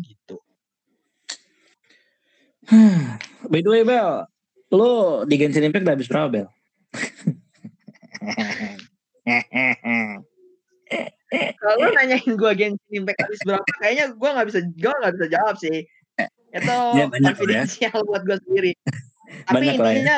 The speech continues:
Speaker 1: gua sekarang, de-, tapi s-, nggak, nggak, nggak, nggak sebanyak inilah, nggak sebanyak salah satu orang yang udah,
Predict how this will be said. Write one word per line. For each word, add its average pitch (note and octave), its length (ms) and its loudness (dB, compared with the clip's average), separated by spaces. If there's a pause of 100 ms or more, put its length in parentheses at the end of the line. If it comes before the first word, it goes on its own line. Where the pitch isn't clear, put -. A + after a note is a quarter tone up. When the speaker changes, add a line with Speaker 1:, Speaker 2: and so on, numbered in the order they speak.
Speaker 1:
gua A#3+ 80 2
sekarang, A#3 360 -4 (440)
de-, G3 160 -4 (880)
tapi B3+ 240 -2
s-, - 160 -12
nggak, F#3 320 -2
nggak, C#3 160 -2
nggak, C3 180 -4 (140)
nggak D3 160 -2
sebanyak D3 480 -4
inilah, E3 320 -6
nggak C3 160 -6
sebanyak D3 400 -4
salah D3 240 -2 (160)
satu D#3+ 240 -6
orang D3 320 -2
yang D#3 240 -4
udah, C#3+ 320 0